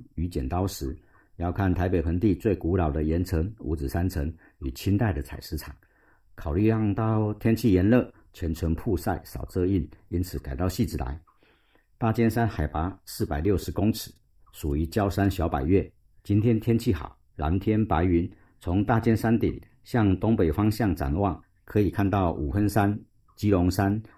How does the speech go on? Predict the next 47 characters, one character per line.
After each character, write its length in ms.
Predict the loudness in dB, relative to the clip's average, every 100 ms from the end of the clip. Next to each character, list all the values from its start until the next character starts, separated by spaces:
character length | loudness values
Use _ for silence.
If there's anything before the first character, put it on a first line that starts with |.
| _ 0
基 120 | 2
隆 220 | 4 4
屿， 160 | 4 0 _ _ _
北 140 | -4 -2
方 240 | 4 4
则 140 | 4 2
是 140 | 2
五 160 | 4 4
指 160 | 2
山 240 | 2 0 0
与 100 | 0
大 200 | 0 0
屯 180 | -2
火 120 | -2 -2
山 220 | 0 0
群 240 | 0 -2
峰 260 | 0 -2 -4 -8 -20 _
跟 200 | -2 0
观 220 | 2 2 2
音 100 | 2
山， 300 | 2 0 -2 _ _ _ -10
西 240 | 0 4
边 180 | 6 6
则 140 | 6
是 140 | 4 2
台 180 | 2
北 160 | 2 4
的 80 | 4
一 140 | 2
零 220 | 4 4
一 280 | 2 0 -2 -12 _ _ _ _ _ _ _ -20 _ -6
与 340 | -4 -4 -6 -14 _ -4
南 200 | 0 0
港 180 | 0
山、 280 | 0 0 0 -4
四 240 | -6 -2 0
兽 180 | 0 -2
山。 280 | -2 -4 -8 -20 -20 -20 _ _ _ _ _ _ _ -4
大 120 | -2
尖 180 | 0 0
山 200 | 0 -2
顶 300 | 0 0 -2
裸 180 | -4 0
露 200 | 2 4
的 100 | 2
岩 240 | 0 -2
块 320 | -2 -2 -2